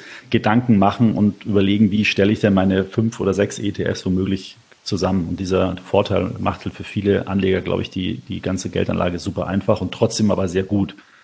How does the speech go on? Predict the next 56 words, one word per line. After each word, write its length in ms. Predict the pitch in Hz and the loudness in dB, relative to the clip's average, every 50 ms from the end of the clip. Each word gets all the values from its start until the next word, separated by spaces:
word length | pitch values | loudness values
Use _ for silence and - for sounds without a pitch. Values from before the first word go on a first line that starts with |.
| _ - _ _ | _ -20 _ _
Da 100 | - 104 | -4 0
sind 140 | 98 110 113 | 2 4 4
wir 60 | 117 | 4
eigentlich 200 | 110 113 120 117 | 4 4 2 2
auch 60 | - 113 | 2 2
schon 200 | - 127 117 107 | 2 2 2 4
beim 220 | 107 107 110 107 | 4 2 2 0
Thema. 580 | - - 120 131 143 143 147 156 156 156 156 - - - - - - _ _ | 2 4 6 6 8 6 6 6 4 2 0 -4 -12 -20 -20 -20 -20 _ _
Wie 160 | 110 120 123 | 2 2 4
habt 200 | 123 123 - - | 2 2 0 -2
ihr 100 | 143 151 | 0 4
denn 220 | 156 143 120 113 | 6 6 6 4
eigentlich 720 | - 87 107 117 113 117 113 113 131 127 - - - - - | 4 2 2 4 4 4 4 4 2 0 -2 -6 -10 -12 -4
euer 340 | - 98 107 104 104 101 98 | -2 2 4 4 4 4 2
Geld 300 | - 101 98 95 - - | 2 0 0 0 -2 -4
angelegt? 600 | 92 98 98 92 92 90 92 92 90 - - - | -4 -4 -2 -2 -4 -4 -4 -6 -8 -10 -10 -4
Oder 440 | - 123 120 110 123 117 113 110 104 | 2 4 4 4 4 4 2 2 4
wenn 100 | 113 113 | 4 4
ihr 100 | 113 107 | 4 2
das 200 | 101 110 - - | 0 -2 -2 -2
nicht 140 | 113 - - | -4 2 2
selbst 240 | 120 123 123 - | 2 2 2 -2
für 120 | - 107 - | -4 0 2
euch, 360 | - 120 131 120 - - - | 2 2 2 2 -2 -4 -2
äh, 160 | - 117 117 | 0 0 2
beantworten 560 | - - - 120 110 110 107 113 113 117 110 | 2 2 2 2 2 4 2 2 4 2 2
wollt, 260 | 104 107 110 107 107 107 | 4 4 4 2 0 -4
wie, 320 | 104 107 107 107 104 104 | -4 -2 -2 -2 -2 -2
äh, 220 | 85 82 82 90 | -2 -4 -2 -2
wenn 100 | 104 104 | -2 0
ihr 80 | 104 107 | -2 -2
Kinder 280 | - - 113 117 110 104 | -2 -4 -2 0 0 0
habt, 180 | 104 - - | 0 -2 -4
wie, 180 | 101 98 95 95 | -4 -4 -2 -2
wie 80 | 101 | -2
schaut's 240 | 95 - 104 104 - | -2 0 0 0 0
dann 120 | - 104 95 | -2 0 2
da 100 | 95 98 | 2 2
aus? 240 | 92 90 90 - | 4 2 2 0
Wie 60 | 98 98 | 0 -2
habt, 200 | 98 - _ - | -2 -2 _ -2
wie 160 | 113 117 110 | -2 2 4
würdet 240 | 113 107 110 101 - | 4 4 2 0 0
ihr 80 | 101 | 0
denn 140 | 95 98 95 | 0 -2 -2
für 280 | - - 98 95 98 95 | -2 -2 0 0 2 0
eure 200 | 85 92 95 95 | 0 -2 -2 -2
Kinder 320 | - - 117 104 90 78 | 2 2 2 2 2 -2
anlegen? 400 | 71 82 80 76 - 85 - - - | -2 -6 -8 -6 -8 -8 -10 -10 -8
Oder 160 | - - 78 | -8 -6 -4
habt 180 | - - - - | -6 -6 -8 -12
ihr 60 | - | -16
für 120 | - - | -12 -10
eure 120 | - 85 80 | -10 -10 -8
Kinder 220 | - 90 85 82 | -6 -8 -6 -6
angelegt? 300 | 82 85 82 80 - | -8 -8 -10 -12 -14